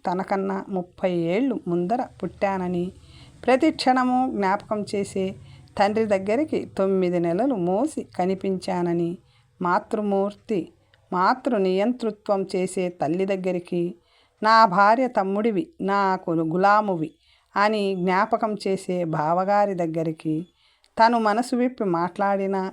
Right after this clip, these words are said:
గట్టిగా నవ్వినా, అనుమానించే అర్థమృతుల మధ్యకు,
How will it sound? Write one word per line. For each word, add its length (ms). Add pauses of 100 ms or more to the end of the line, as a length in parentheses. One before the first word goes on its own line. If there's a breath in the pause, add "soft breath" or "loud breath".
(140)
గట్టిగా 460
నవ్వినా, 580 (480 soft breath)
అనుమానించే 800
అర్థమృతుల 1120 (540 soft breath)
మధ్యకు, 840